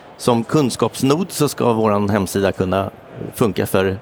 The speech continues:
för även icke-medlemmar, utan vi ska, vi ska be bara de som kan det här. Ehm, det andra är att den kommer två gånger om året och den är precis släppt. Eh, men sen är det tredje, det som är möjligen findingens då,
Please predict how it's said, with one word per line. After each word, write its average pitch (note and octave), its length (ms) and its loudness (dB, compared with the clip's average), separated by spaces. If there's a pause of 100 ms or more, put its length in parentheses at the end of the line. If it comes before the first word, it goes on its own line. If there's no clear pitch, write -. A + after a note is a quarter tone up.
(100)
för - 200 0
även A2+ 420 0
icke-medlemmar, G2 680 -4
utan C3 200 0
vi B2+ 60 0
ska, B2 340 0
vi D3 120 0
ska C#3+ 140 0
be G#2 220 0 (140)
bara G#2 260 2
de F2+ 200 -2
som F#2+ 140 -6
kan F2+ 260 -4
det G#2+ 80 0
här. E2 160 -6 (640)
Ehm, A2+ 480 2 (340)
det D#3 100 2
andra C#3+ 340 2
är A2+ 140 4
att G#2 80 -2
den G2+ 120 2
kommer F#2 260 0
två G2 180 -2
gånger F#2 200 -2
om G2 120 0
året F#2+ 520 -2
och C#3+ 120 0
den A2+ 160 2
är G2 100 -2
precis F#2 400 -4
släppt. - 440 -6 (280)
Eh, G2+ 320 0 (140)
men D3+ 340 2 (600)
sen F#3+ 300 2
är C#3+ 100 2
det D3 120 2
tredje, C3 520 2
det A#2 140 0
som B2 160 0
är A#2 180 2
möjligen C3 480 2
findingens F3 640 0
då, G2 200 -4